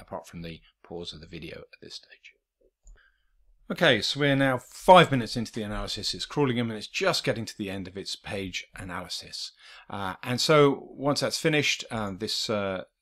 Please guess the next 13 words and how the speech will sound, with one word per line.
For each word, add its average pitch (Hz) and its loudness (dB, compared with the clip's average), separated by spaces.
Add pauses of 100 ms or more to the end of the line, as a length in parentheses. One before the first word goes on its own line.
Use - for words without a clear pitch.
(140)
this - -8 (200)
top - 2
will 98 -10 (160)
finished, - 0 (480)
and, 101 -2
uh, 95 -4
it'll 113 -4
automatically 123 -4
start - -2 (140)
planning 92 -10
the 87 -14
content 95 -12
planner. 76 -18